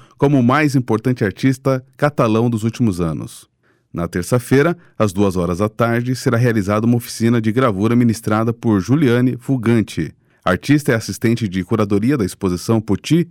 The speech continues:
Entre Dois Mundos, em cartaz na Torre do Olho do Mon. A atividade é gratuita, mas exige inscrição prévia. Indicada para pessoas com mais de quinze anos, a oficina terá uma hora e meia de duração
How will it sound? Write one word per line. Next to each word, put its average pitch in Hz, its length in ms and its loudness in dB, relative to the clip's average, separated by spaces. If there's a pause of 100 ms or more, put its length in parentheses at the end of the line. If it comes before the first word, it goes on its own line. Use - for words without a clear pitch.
Entre 95 240 -4
Dois 85 240 -2
Mundos, 165 460 0 (340)
em 165 80 2
cartaz 156 440 2
na 143 100 0
Torre 131 280 2
do 131 140 2
Olho 117 220 2
do 135 100 2
Mon. 104 240 2 (500)
A 85 40 2
atividade 87 420 -2
é - 20 0
gratuita, 120 640 0 (220)
mas 107 220 0
exige 113 360 -2 (120)
inscrição 131 520 0
prévia. 90 540 -2 (400)
Indicada 135 420 2
para 127 160 0
pessoas 117 320 0
com 117 120 0
mais 104 160 2
de 95 80 -4
quinze 101 280 0
anos, 147 360 0 (240)
a 90 100 -4
oficina 135 500 0
terá 113 220 0
uma 127 140 2
hora 117 260 2
e 143 60 4
meia 120 200 2
de 117 120 -2
duração 107 600 0